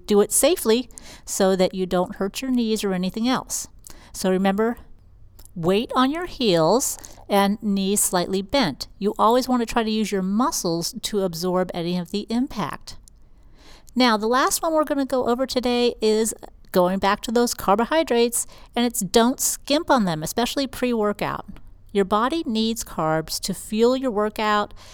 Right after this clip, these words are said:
to keep your energy up, and it needs it to burn fat as well. So pre-workout, a good choice would be some fruit or some cheese or even some high-fiber snacks. And that's gonna sustain you through your workout and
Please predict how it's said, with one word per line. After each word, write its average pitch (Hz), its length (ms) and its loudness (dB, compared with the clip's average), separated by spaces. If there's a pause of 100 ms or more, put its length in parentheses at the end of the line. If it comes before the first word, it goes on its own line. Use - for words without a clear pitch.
(160)
to 180 260 0
keep 226 220 -4
your 226 100 0
energy 214 400 0
up, 214 220 2
and 240 100 4
it 285 140 0
needs 294 480 0
it 233 240 0
to - 120 -6
burn 180 360 0
fat 160 400 -4 (160)
as 196 180 0
well. 214 520 -2 (520)
So 226 440 4 (260)
pre-workout, 311 760 2
a 214 80 -2
good 214 200 0
choice 202 420 -2
would 185 160 -4
be 185 240 -2
some 165 240 -4
fruit 269 480 -2
or 170 80 -2
some 165 220 -8
cheese 247 480 -2
or 165 140 -4
even 262 240 -2
some 247 160 0
high-fiber 196 880 -4
snacks. - 720 -2 (400)
And 185 120 0
that's 190 200 2
gonna 196 240 -2
sustain 269 480 0
you 202 120 0
through 202 200 -2
your 240 100 2
workout 185 500 0
and 220 280 0